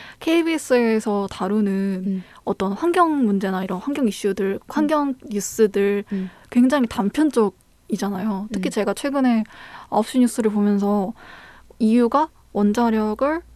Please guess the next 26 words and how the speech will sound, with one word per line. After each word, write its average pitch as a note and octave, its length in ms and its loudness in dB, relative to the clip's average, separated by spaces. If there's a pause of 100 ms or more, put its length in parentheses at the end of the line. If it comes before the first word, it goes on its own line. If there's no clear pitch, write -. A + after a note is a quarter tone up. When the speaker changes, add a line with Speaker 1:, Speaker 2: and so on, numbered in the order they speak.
(260)
Speaker 1:
친환경으로 D#4 480 0
분류했다라는 G3+ 1080 0
Speaker 2:
음. G3 40 -2
Speaker 1:
걸 G3+ 160 -2
보고 A#3+ 320 -4 (160)
저는 A3 380 0 (260)
"왜?" D4 260 4 (160)
라고 G#3 400 4
이제 G3 280 -4
문득 A3 240 2
생각이 D4+ 300 0
들더라고요. G3 540 -2
Speaker 2:
음. G3+ 60 -2
Speaker 1:
근데 G3 240 0
거기서는 D4+ 720 2 (140)
왜라는 C4 440 6
말을 G3+ 360 0 (680)
해결해 E4 220 6
주지 B3 160 0
않더라고요. A3+ 640 -2
그냥 A#3 260 2
Speaker 2:
음. A3+ 140 0
Speaker 1:
"분류했다." G#3+ 560 0 (280)
Speaker 2:
음. G#3+ 180 0
Speaker 1:
라고만 A3 440 2
하면, C4 400 0